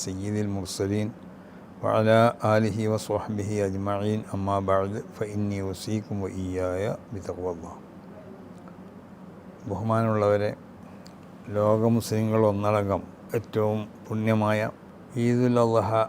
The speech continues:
അതിനോട് ബന്ധപ്പെട്ട് ചെയ്യപ്പെടേണ്ടതായ കർമ്മങ്ങൾ ചെയ്തും കൊണ്ടിട്ട്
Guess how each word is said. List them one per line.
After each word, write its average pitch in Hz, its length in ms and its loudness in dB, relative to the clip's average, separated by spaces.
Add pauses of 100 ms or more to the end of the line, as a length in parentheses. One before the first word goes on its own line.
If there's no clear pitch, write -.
(440)
അതിനോട് 120 480 6
ബന്ധപ്പെട്ട് 117 580 2 (460)
ചെയ്യപ്പെടേണ്ടതായ 117 960 4 (160)
കർമ്മങ്ങൾ 117 520 4 (140)
ചെയ്തും 107 320 2
കൊണ്ടിട്ട് 98 340 -2